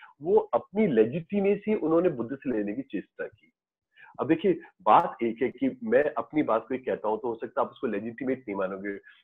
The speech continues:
मगर मैं उसको किसी पुराने, किसी, अ, अ, अगर मैं उसके लिए कोई आप्त वचन ढूंढ लाऊं, तो वो उन्होंने बुद्ध को basically एक tool के रूप में इस्तेमाल करने की चेष्टा की और उनका जो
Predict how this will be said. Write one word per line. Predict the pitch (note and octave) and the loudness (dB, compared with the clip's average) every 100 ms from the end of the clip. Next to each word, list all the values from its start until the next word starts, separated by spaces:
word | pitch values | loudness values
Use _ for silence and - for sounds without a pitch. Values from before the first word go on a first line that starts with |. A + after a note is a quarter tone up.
| - | -6
मगर | B2+ D3+ | 0 0
मैं | B2+ | 2
उसको | D3 - | 0 -2
किसी | D3+ D#3 | -10 -10
पुराने, | E3 - A2 A#2+ E3 E3+ | -12 -2 2 4 4 2
किसी, | D3+ D#3 D#3+ | 0 -2 -2
अ, | D#3+ - | 0 2
अ, | A2+ A2+ - A2 A2 A2+ | 4 4 2 0 -2 2
अगर | A#2+ C3+ | 4 4
मैं | C3+ | 2
उसके | C3 - C#3 | 0 -2 -4
लिए | C#3 | 0
कोई | - - | 0 4
आप्त | B2 - C#3 | 4 2 -4
वचन | B2 C#3+ A2+ | -2 -2 -4
ढूंढ | G2+ A2 | -4 -2
लाऊं, | G2+ F2+ _ - - _ | 0 -2 _ -20 -20 _
तो | F3+ | 2
वो | E3+ G#3+ | 4 4
उन्होंने | - F#3 G3+ | 6 6 6
बुद्ध | B2+ A2+ C#3 | 2 -2 -4
को | C3+ D#3+ | 0 0
basically | C3 G#2 - C3 - G2+ A2+ D3 | 0 -2 -4 -4 0 0 0 -4
एक | C#3+ _ - | -6 _ -4
tool | F#3+ G3+ | -2 0
के | F#3 | -2
रूप | C3+ A2 B2+ | -2 -4 -6
में | |
इस्तेमाल | A2+ - A2 G#2+ G#2 | -6 -4 -4 -2 -4
करने | - G2+ G#2 | -4 -6 -6
की | B2 | -8
चेष्टा | - G#2 G2+ - | -12 -14 -10 -4
की | G#2 - G#2 G#2 - - - | -4 -4 -8 -8 -18 -16 0
और | E3+ - B2+ | 2 2 -2
उनका | D3 G#3 A3 | 2 8 8
जो | A3+ | 8